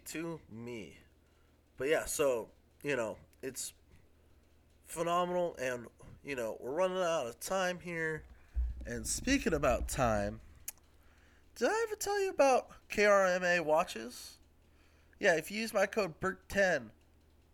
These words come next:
you can get twenty-five percent off your purchase. And they're my sponsor, so please,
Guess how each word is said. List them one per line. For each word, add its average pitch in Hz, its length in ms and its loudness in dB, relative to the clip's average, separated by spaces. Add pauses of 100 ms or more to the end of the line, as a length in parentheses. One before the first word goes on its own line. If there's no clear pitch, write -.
(100)
you 160 120 -8
can 175 160 -10
get 160 200 -4
twenty-five 185 480 -2
percent 175 300 -8
off 165 180 -4
your 143 100 -12
purchase. - 720 -12 (400)
And 127 120 -10
they're 143 100 -4
my 139 140 -6
sponsor, 175 680 -4 (220)
so - 220 -18
please, - 600 -12